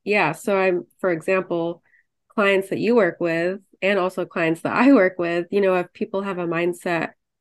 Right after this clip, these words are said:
that they don't think that they can heal from their Lyme or their autoimmune disease, or if I have someone who just doesn't think that they can get pregnant,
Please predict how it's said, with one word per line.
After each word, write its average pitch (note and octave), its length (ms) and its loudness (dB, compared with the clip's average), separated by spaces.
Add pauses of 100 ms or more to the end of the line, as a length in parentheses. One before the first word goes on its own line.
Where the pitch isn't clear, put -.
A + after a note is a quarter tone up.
(120)
that G3 100 0
they G3 120 4
don't F#3+ 260 2
think G3 200 0
that F#3 160 -2
they F3+ 120 2
can F#3 180 -4
heal F3+ 520 -2 (580)
from F3+ 180 2
their F3+ 160 2
Lyme F3 360 2
or F3 100 0
their E3+ 180 -2
autoimmune E3+ 800 -2
disease, E3 520 -2
or E3+ 160 0
if F#3 100 -6
I G3 300 4 (260)
have F3+ 240 -2
someone F3 360 -2
who F3+ 120 -4
just D#3+ 240 -4
doesn't E3 340 -4
think E3 200 -4
that D3+ 120 -6
they E3 140 0
can E3 160 -4
get - 200 -6
pregnant, F#3 500 -2